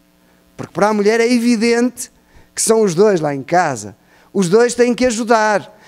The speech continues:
E isto não é um que ajuda ao outro. É uma obrigação dos dois. Mas os homens estamos sempre à espera de que a, que a mulher, que, que alguém nos diga,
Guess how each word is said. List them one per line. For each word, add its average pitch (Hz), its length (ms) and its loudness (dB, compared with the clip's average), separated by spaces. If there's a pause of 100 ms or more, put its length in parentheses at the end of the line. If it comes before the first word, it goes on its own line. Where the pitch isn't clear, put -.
(120)
E 226 160 0
isto 226 200 -2
não 247 80 0
é 240 100 0
um 277 180 2
que 247 140 -2
ajuda 254 260 2
ao 269 140 2
outro. 233 380 -2 (340)
É 254 160 2
uma 269 180 4
obrigação 269 600 2
dos 226 180 -2
dois. 202 320 2 (180)
Mas 254 160 -2
os 254 140 -6
homens 311 220 2
estamos 302 240 0
sempre 285 180 0
à 269 40 2
espera 240 520 0 (260)
de 196 120 -12
que 269 120 0
a, 262 160 2
que 208 140 -2
a 247 60 2
mulher, 202 480 2
que, 160 300 -4
que 151 140 -2
alguém 208 380 2
nos 233 180 0
diga, 254 380 0